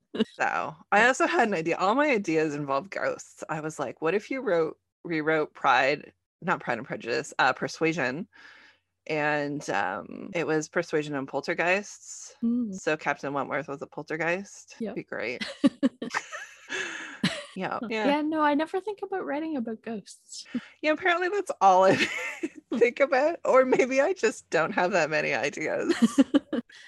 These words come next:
Speaker 2: Yeah, yeah.
Speaker 1: Yeah. I mean, we'll see.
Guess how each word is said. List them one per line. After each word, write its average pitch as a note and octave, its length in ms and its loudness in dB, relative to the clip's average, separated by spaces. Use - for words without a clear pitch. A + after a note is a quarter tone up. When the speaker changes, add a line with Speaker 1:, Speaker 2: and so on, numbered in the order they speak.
Speaker 2:
Yeah, F#3+ 120 -10
yeah. E3+ 260 -10
Speaker 1:
Yeah. - 300 -6
I D4 100 4
mean, D#4 200 -2
we'll D#4+ 120 0
see. E3+ 460 -2